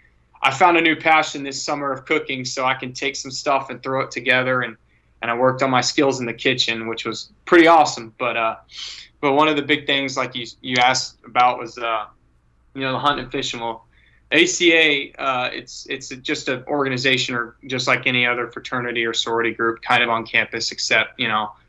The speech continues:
we don't do all the, we don't have a sponsor that pays us stuff or anything like that. We're just,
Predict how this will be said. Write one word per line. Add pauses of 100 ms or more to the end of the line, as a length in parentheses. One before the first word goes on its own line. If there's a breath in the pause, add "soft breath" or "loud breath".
(120 soft breath)
we
don't
do
all
the, (320)
we
don't
have
a
sponsor
that
pays
us
stuff
or
anything
like
that.
We're
just,